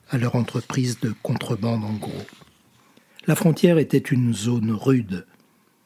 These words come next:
La police était forcée d'y être impitoyable. Elle avait besoin de pilotes aguerris, pas de bleus. L'expérience était la seule valeur qui comptait. Le capitaine Frost aurait été le dernier homme au monde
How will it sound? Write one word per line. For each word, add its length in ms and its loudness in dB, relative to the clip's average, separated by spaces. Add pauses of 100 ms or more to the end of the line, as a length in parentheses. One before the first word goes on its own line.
(420)
La 100 -4
police 400 2
était 180 -4
forcée 400 0
d'y 200 0
être 200 -2
impitoyable. 800 -4 (520)
Elle 120 2
avait 200 6
besoin 300 2
de 60 -2
pilotes 380 0
aguerris, 500 0 (380)
pas 140 2
de 120 4
bleus. 380 2 (480)
L'expérience 1000 0 (440)
était 240 0
la 120 -2
seule 300 0
valeur 580 -2
qui 140 -14
comptait. 540 -6 (880)
Le 120 0
capitaine 460 2
Frost 480 2 (300)
aurait 280 2
été 460 2
le 200 -2
dernier 460 2
homme 380 2
au 40 2
monde 460 4